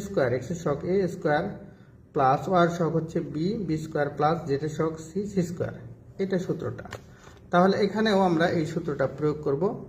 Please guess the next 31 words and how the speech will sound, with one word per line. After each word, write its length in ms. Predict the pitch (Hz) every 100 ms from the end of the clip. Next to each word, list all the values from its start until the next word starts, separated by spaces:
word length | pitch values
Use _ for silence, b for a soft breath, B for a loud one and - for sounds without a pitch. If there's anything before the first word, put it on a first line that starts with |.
| B B B B 160
মূল 140 | 180 226
বিন্দু 220 | 226 226 214
মানে 140 | 165 165 190
হচ্ছে 320 | 175 - 156 175 180 135
জিরো 180 | 165 175 170
জিরো 160 | 151 135
বিন্দু, 300 | 131 127 175 247 196 -
তাহলে 220 | 147 139 135 135
জিরো 140 | 165 165
জিরো 120 | 170
বিন্দু 140 | 170 165
হতে 140 | 160 160
যদি 100 | 151 156
এটা 100 | 139 -
প্রয়োগ 180 | 147 139
করে 120 | 147 139
দেখো, 260 | 135 139 180 220 - B B B B - 180
এক্স 160 | 180 175
এর 60 | 202
মান 140 | 202 202 180
জিরো, 200 | 180 185 240 - - - - - - - _ 170
ওয়াই 140 | 170
এর 60 | 165 160
মান 120 | 151 135
জিরো, 180 | 139 165 247 - - B B B B - 151
জেড 180 | 143 170 190
এর 60 | 196
মানও 200 | 190 233 262 185 143
জিরো 180 | 123 92 - - -
প্লাস 240 | 151 131 - -
থ্রি 180 | 151